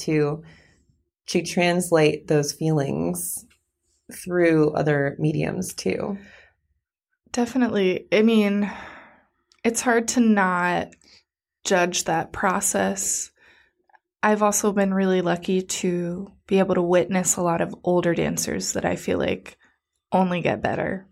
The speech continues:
Speaker 2: with age.
Speaker 1: Really?
Speaker 2: You know, it's, and it becomes less about the physical body
Speaker 1: Uh-huh.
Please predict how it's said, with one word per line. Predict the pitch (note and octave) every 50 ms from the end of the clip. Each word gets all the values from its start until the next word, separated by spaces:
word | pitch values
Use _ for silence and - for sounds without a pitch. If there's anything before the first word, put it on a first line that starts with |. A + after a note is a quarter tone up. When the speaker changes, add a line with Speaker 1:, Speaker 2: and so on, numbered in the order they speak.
| _ _ -
Speaker 2:
with | F#3+ F#3 -
age. | - F3 F3+ - F#3+ F#3+ F3
Speaker 1:
Really? | E3+ F3 F3 F#3+ G#3+ C4 C#4+ - - -
Speaker 2:
You | - G3+
know, | G3+ G3
it's, | G3 F#3+ F#3+ G3 - - -
and | A3 A3 A3
it | G#3+ -
becomes | - G#3 G3+ G3+ G#3+ G3 F#3+ G3
less | - F3 F#3 F3+ F#3+ F#3+ - F#3+
about | F3+ F3 E3 - -
the | - F3+
physical | F3+ - F3+ F3+ - F#3+ F#3+ - A3+
body | A3 A#3 A#3+ B3 B3 C#4 C#4+ D4 D4 - -
Speaker 1:
Uh-huh. | G3 G3 F#3+ F#3 F3+